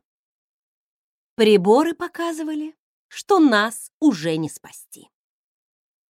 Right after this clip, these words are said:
В тишине раздались щелчок, следом звук сирены и взрыв. Я прикрыла глаза, обречённо вздохнув.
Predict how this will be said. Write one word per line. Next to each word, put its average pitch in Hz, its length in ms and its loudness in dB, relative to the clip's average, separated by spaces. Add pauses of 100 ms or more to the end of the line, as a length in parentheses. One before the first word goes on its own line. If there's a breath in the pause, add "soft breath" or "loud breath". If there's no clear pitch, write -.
(180)
В - 100 -20
тишине 381 460 2
раздались 185 600 -2
щелчок, 175 760 -6 (260 loud breath)
следом 269 560 2
звук 175 360 -6
сирены 381 680 -4 (540)
и 208 320 -6 (760)
взрыв. - 540 -10 (1700)
Я 220 280 -4
прикрыла 165 500 -8
глаза, 147 500 -12 (680)
обречённо 175 840 -4
вздохнув. - 800 -20